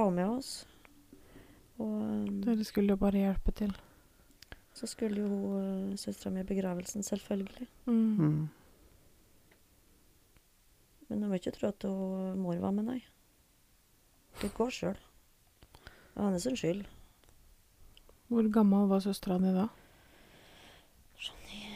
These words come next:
Speaker 1: seksti, hun er født i treogseksti, jeg var niogseksti.
Speaker 3: Den
Speaker 1: Jeg var kanskje fem, da.
Speaker 3: den ti tolv år
Speaker 1: Ja.
Speaker 3: det kom, da.
Speaker 2: Hun måtte gå alene i begravelsen.
Speaker 1: Hun kunne skylde seg selv.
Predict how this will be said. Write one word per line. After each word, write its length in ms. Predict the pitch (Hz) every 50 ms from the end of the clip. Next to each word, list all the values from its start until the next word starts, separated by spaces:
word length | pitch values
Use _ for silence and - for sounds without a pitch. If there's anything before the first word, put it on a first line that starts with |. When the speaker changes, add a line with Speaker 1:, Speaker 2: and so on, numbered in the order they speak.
| 208 202 - -
Speaker 1:
seksti, 420 | - - - - - - - -
hun 220 | - - - 190
er 60 | - -
født 180 | 190 - - 190
i 60 | - -
treogseksti, 520 | - 190 180 175 - 190 190 - - - 185
jeg 100 | 180 180
var 100 | 180 180
niogseksti. 720 | 175 175 175 175 - - 190 - - - - - - 180 - - - - - - - - - - - - - - - - - - - _ _ _ _ _ _ _ _ - - - _ _ - - -
Speaker 3:
Den 160 | - 156 143 139
Speaker 1:
Jeg 80 | 139
var 100 | 190 185
kanskje 300 | - 196 185 - - 180
fem, 320 | - - 185 180 185 190 196
da. 100 | 196 196 - - - _ _ _ _ _ _ - - - - - - - - - - -
Speaker 3:
den 180 | - 147 143 139
ti 180 | - - 143 143
tolv 260 | - 135 135 131 135
år 220 | 135 131 131 135 - - - - - - -
Speaker 1:
Ja. 140 | - 220 220
Speaker 3:
det 80 | 147 147
kom, 180 | 151 147 147 147
da. 80 | 143 - - - - - _ _ _ _ _ - - - - - - - - - - - - - - - - - _ _ - - -
Speaker 2:
Hun 100 | 226 220
måtte 200 | 208 - - 208
gå 100 | 196 202 202 196
alene 500 | 196 196 196 196 190 190 190 196 208 202 - - - - -
i 60 | 233
begravelsen. 640 | 220 214 208 202 196 185 185 185 185 - - - 233 -
Speaker 1:
Hun 1300 | - - - _ _ _ _ _ - - - - - - - - - - _ _ _ _ _ _ - -
kunne 120 | - 214
skylde 180 | 208 - 202 180
seg 140 | - 196 196
selv. 200 | - 185 180 190